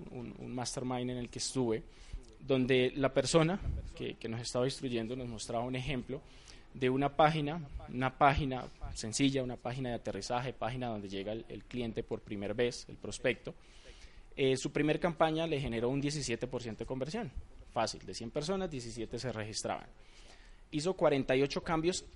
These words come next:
a esa misma página hasta lograr un cincuenta y dos por ciento de conversión. Si en ese momento se detienen, toman ese número y lo analizan, van a ver que una cosa es tener diecisiete por ciento de conversión con cien personas,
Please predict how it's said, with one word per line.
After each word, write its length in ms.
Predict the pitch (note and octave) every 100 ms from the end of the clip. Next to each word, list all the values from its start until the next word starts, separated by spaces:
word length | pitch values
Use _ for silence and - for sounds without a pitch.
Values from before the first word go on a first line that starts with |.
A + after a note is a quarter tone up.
| -
a 120 | C3+
esa 180 | D3+ E3+
misma 280 | E3+ F3 -
página 400 | E3 F3 F#3 -
hasta 220 | C#3 -
lograr 340 | C3 A#2+ B2+ C3+
un 80 | D3+
cincuenta 460 | D#3+ D#3 C#3 A#2+
y 60 | A#2+
dos 180 | C3 -
por 160 | C#3
ciento 280 | C#3 C3 -
de 60 | C#3
conversión. 420 | B2 G2+ - - - - - - - - - - - -
Si 400 | - C3+ B2 A#2
en 60 |
ese 160 | A#2+ D#3
momento 320 | D#3+ D3 C#3
se 100 | D#3+
detienen, 380 | C3 C3+ A#2+ G#2+
toman 260 | B2 C3
ese 160 | C#3+ D3+
número 360 | D3+ C#3 A2 -
y 100 | A#2
lo 100 | A2+
analizan, 540 | G#2+ A2 C#3 C#3+ D#3+ - - - - - -
van 180 | C3 B2+
a 60 | C3
ver 180 | C#3
que 260 | - D#3+ - - - C#3
una 160 | C3
cosa 200 | C3+ C#3
es 80 | C#3+
tener 320 | D3+ C3+ B2+ - -
diecisiete 520 | C#3 B2+ A#2+ G#2+ C3+ D3+
por 160 | C#3+
ciento 280 | B2+ C#3 C3
de 60 | C#3+
conversión 460 | C#3 A#2 A2 A#2
con 200 | - G2+
cien 200 | G#2+ C#3+
personas, 580 | D3+ E3+ D#3 B2 D#3 -